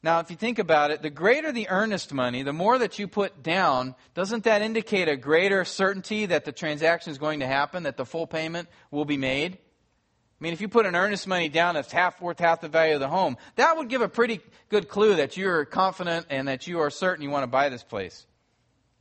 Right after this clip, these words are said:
Well, think about this. If the down payment of our eternal inheritance is the indwelling Holy Spirit,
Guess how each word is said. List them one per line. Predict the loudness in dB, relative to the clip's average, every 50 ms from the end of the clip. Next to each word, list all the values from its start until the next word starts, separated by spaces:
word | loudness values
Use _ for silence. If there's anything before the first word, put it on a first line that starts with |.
| _ _ _ _ _ _ _ _ _ _ _ _ _ -14
Well, | -14
think | -10 -8 -8 -4 -4
about | -4 0 4 4 4 4 4 0 -4 -14 _ _ _ _ _ -12
this. | -4 -2 0 0 0 0 -4
If | -10 -8 -6
the | -8
down | -4 -2 2 2 2 2 2
payment | 0 -4 -4 -2 -2 -2 -2 -4 -4
of | -6 -2 0
our | 0 0
eternal | 0 -2 -6 -6 -6 -4 -4 -4 -4 -4
inheritance | -4 -2 0 0 2 0 0 -2 -6 -10 -12
is | -14 -14 -12 -10
the | -10 -8 -8
indwelling | -8 -6 -4 -2 -2 -2 -2 -2 -4 -6
Holy | -6 -6 -6 -8 -10
Spirit, | -14 -14 -10 -8 -6 -6 -6 -6 -8 _